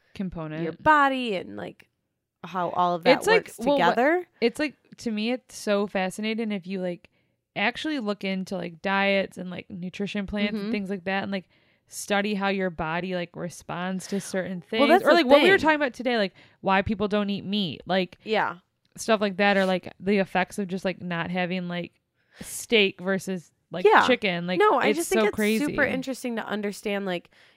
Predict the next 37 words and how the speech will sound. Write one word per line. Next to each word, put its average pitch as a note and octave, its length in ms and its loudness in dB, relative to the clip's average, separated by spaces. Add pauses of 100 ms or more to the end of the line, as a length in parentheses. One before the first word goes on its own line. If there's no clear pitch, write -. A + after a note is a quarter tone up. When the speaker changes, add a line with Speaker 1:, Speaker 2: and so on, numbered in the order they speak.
Speaker 2:
your G#3 180 -2
body F#3 640 -2 (220)
and G#3 160 -2
how F#3+ 240 2
important G3 520 -2
it F#3+ 140 -4
is, F#3 380 -2
like, D#3+ 260 -4 (280)
which G#3+ 200 0
I G#3 60 0
think G3+ 200 -2
is G3 120 -4
something F#3+ 300 -4
that F3+ 120 -2
I've E3+ 320 -2 (320)
honed G3 260 -2
in F#3 120 -2
on F3 80 0
Speaker 1:
There G3+ 140 2
Speaker 2:
a E3+ 40 0
Speaker 1:
we - 80 4
Speaker 2:
lot E3+ 140 4
more G#3+ 240 2
Speaker 1:
only, G4 80 2
Speaker 2:
in A#3 80 -2
the G3+ 80 -4
Speaker 1:
we G3 100 0
Speaker 2:
past E3 140 2
Speaker 1:
only F#3+ 220 -2
Speaker 2:
few D#3+ 80 -2
years. F3+ 120 -2
Speaker 1:
get - 60 -6
one F3 160 -6
of E3+ 140 -10
them. G3 400 -12 (760)
Speaker 2:
That. E3+ 480 -10 (220)
Speaker 1:
<laughs> B3 340 0